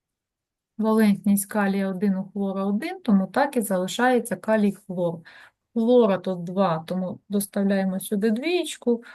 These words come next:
О аш групи дві, тому доставляємо сюди двічку. Ми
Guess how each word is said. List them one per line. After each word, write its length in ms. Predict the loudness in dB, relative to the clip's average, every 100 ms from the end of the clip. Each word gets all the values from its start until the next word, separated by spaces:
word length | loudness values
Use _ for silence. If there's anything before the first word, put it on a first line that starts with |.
| -20 _ _ _
О 180 | 2 4
аш 240 | 4 2
групи 480 | 2 2 2 0 -4
дві, 480 | -4 -4 -2 -4 -6
тому 260 | -6 -2 0
доставляємо 760 | -2 -4 -4 2 4 4 4
сюди 320 | 2 -4 -2
двічку. 680 | -4 -2 -6 -6 -12 -12 -12 -12 -20 -6 2
Ми 260 | 4 4